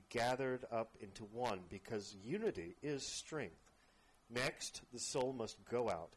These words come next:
It must travel away from itself, above itself. There must be nothing left in us but pure intention towards God. No will to be or become or obtain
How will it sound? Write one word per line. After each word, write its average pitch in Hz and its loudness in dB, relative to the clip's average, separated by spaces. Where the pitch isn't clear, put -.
It 107 -12
must 107 -8
travel 131 2
away 113 2
from 107 -8
itself, 87 -6
above 123 2
itself. 85 -4
There 120 -4
must 127 0
be 135 -2
nothing 123 0
left 131 2
in 101 0
us 85 -6
but - -8
pure 151 0
intention 127 -2
towards 101 0
God. 80 -2
No 120 4
will 123 6
to 110 -6
be 117 0
or 107 -2
become 120 -2
or 101 0
obtain 123 -4